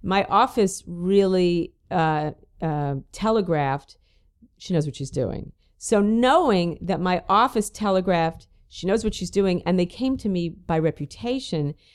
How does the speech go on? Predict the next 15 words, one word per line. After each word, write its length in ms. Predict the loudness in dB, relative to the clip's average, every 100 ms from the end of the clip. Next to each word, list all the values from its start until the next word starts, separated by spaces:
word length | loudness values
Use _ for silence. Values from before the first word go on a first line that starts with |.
| _ -8
I 100 | -4
could 140 | -2 0
be 100 | 0
my 140 | 0
authentic 400 | -2 -2 -6 -8
self, 400 | -6 -2 -2 -2
which 240 | -2 -2 0
is 240 | -2 0
a 140 | 0 0
sixteen-year-old. 760 | -2 -6 -6 -6 -4 -4 -4
So 240 | -4 0 2
when 220 | 4 4
they 120 | 4
sat 380 | 2 0 -2 -2
down, 500 | -4 -2 0 0 -2